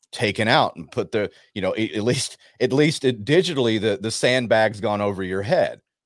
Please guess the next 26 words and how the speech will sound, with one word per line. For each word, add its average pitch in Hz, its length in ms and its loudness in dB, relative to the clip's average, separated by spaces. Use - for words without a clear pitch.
And 101 200 -4
now 104 200 -2
you're, 110 280 -4
you're 135 160 -6
going 110 340 -2
to, 95 240 -8
to 98 180 -8
the 90 80 -10
digital 90 420 -8
Gitmo. 82 480 -6
Well, 113 100 -4
now 160 180 2
it's 151 120 -4
gonna 131 160 -6
happening 117 340 -2
in, 107 260 -8
in 104 160 -8
real 110 200 -2
life 117 280 0
where 98 80 -6
you're 104 120 -2
actually 101 260 -6
gonna 98 120 -8
go 95 100 -2
to 90 60 -4
prison, 143 440 -8